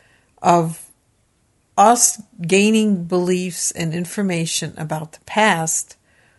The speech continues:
holding it inside us, creating a perception out of that, and then recreating more of it. Okay, and if you remember last week,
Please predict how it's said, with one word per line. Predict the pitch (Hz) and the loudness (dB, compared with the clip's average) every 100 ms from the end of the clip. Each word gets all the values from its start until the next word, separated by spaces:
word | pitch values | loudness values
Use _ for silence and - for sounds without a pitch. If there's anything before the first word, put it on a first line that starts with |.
| _ | _
holding | _ - 254 254 226 | _ 0 2 2 0
it | 196 - | -2 -6
inside | - 180 160 - 196 185 165 | -8 -6 -4 2 4 4 2
us, | - - - | -2 -6 -10
creating | - 180 190 226 202 | -8 -2 0 0 -2
a | |
perception | 190 156 - 233 233 - 170 165 | -6 -8 -4 -2 -2 -6 -8 -10
out | 165 | -12
of | 165 - | -12 -10
that, | 151 160 196 _ _ _ _ _ - | -8 -8 -10 _ _ _ _ _ -8
and | 180 | -2
then | 180 170 165 | 0 0 0
recreating | 180 - 180 160 160 160 | -2 -4 -2 -2 -2 -2
more | 160 165 151 | -2 -2 -2
of | - | -6
it. | - - _ - | -14 -20 _ -14
Okay, | 165 175 170 | -4 -2 -2
and | 180 | -4
if | 180 226 | -4 0
you | |
remember | 226 233 285 277 202 | 2 2 2 2 2
last | 175 160 - | 0 -2 -4
week, | 180 165 | -4 -4